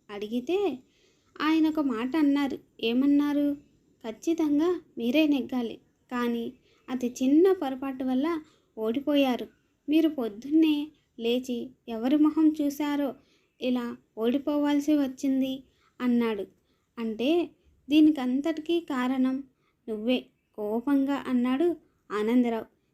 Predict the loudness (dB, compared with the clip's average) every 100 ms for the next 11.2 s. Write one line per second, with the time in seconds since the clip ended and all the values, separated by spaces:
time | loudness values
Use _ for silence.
0 | _ -12 -4 0 2 0 -2 -6 -6 -10
1 | _ -4 0 0 0 -2 -2 -4 -6 -6
2 | -8 -10 _ _ _ _ -4 2 4 2
3 | -2 -6 -6 -4 -2 -2 0 0 -2 -6
4 | -10 -8 -6 -6 -2 -2 -4 -6 -6 -4
5 | -4 -10 _ _ _ -2 0 0 2 0
6 | -2 _ -2 -2 -2 -4 -4 -2 -4 -6
7 | -14 _ -6 -2 0 0 0 -2 0 2
8 | 2 2 0 -4 -14 _ _ -10 -2 2
9 | 2 4 4 4 2 -4 _ _ -8 -4
10 | -2 0 0 0 -2 -6 -8 -10 -6 -2
11 | -2